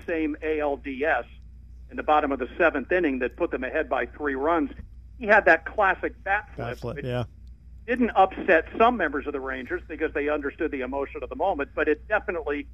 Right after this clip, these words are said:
Speaker 1: pissed off some others. And then you segue into this season and you see the, the battle between Odor and Bautista at second base. So tensions are gonna be high in this one throughout the series. So that's appealing. The Dodgers and the Nationals is appealing because,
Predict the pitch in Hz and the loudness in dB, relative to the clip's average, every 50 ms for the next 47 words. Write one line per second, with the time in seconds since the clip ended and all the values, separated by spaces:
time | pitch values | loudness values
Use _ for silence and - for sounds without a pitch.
0 | - - - - - - - - - 180 156 - - 156 143 143 143 - - 151 | -18 -20 -20 -20 -20 -20 -6 -2 0 0 0 2 4 4 4 4 4 2 -2 -2
1 | 127 147 190 226 196 139 127 131 135 - - - - - - - - - - - | 2 2 4 4 2 2 -2 -2 -4 -6 -10 -16 -18 -18 -18 -20 -20 -20 -20 -20
2 | - - - 156 196 196 170 147 - - 196 170 160 156 156 147 143 139 135 123 | -18 -10 -6 -6 -4 0 0 -2 0 0 0 0 2 2 2 2 2 0 0 -2
3 | 135 131 165 190 180 - - 131 127 127 117 143 135 131 135 131 131 123 - - | 0 2 2 0 0 0 -4 -4 -4 -4 -4 -4 -4 -4 -4 -4 -4 -4 -4 -2
4 | 170 147 139 131 127 123 120 - - - - - - - - - 117 - - 151 | -2 -2 0 0 -2 -2 -2 -6 -10 -16 -18 -18 -18 -18 -16 -16 -12 2 4 6
5 | 147 151 147 139 123 127 131 - - 143 135 127 127 127 120 147 139 139 139 127 | 6 6 6 4 2 2 0 0 0 0 0 0 -2 0 2 2 2 2 0 0
6 | 113 127 - - 151 139 123 - 147 123 117 - - - 151 139 - 120 104 - | -2 -4 -2 -2 -2 -2 0 0 0 0 0 -2 0 0 0 0 0 -4 -4 -2
7 | 131 143 131 110 104 - - 135 123 123 120 117 113 - - - - - - - | -2 0 0 -2 -4 -4 -2 0 0 2 0 -2 -2 -6 -10 -18 -20 -20 -14 -4
8 | - 240 254 - 208 185 - 190 151 160 151 139 147 135 120 147 147 147 143 135 | -2 0 2 4 4 6 6 6 6 6 4 4 2 0 0 2 2 2 0 0
9 | 131 123 139 156 147 - - 123 117 117 113 113 110 - - - - - - - | 0 0 0 0 0 -2 -6 -8 -6 -6 -8 -10 -12 -14 -16 -18 -20 -20 -20 -20
10 | - - - 165 143 135 135 135 131 - 135 127 - - 165 156 151 135 120 123 | -20 -10 -6 -2 0 2 2 0 0 -2 -4 -6 0 4 6 6 6 6 4 0
11 | 117 - 160 143 135 - - - - - - - - - 208 254 311 302 - - | 0 0 0 0 0 -2 -6 -14 -18 -18 -18 -18 -8 0 2 4 4 4 4 2
12 | - - - 156 143 139 151 165 185 180 170 160 - 220 220 240 247 - 220 196 | 0 2 0 0 0 2 2 2 2 2 2 4 6 8 8 8 8 6 4 4
13 | 170 185 170 170 175 196 233 262 - - 220 185 170 165 151 151 139 123 147 - | 2 0 -2 -2 -2 -2 -2 -2 -2 -2 -4 -4 -4 -4 -4 -4 -6 -6 -8 -8
14 | 147 151 151 156 180 185 - 156 147 156 156 | -6 -6 -4 -4 -6 -6 -8 -6 -4 -2 -4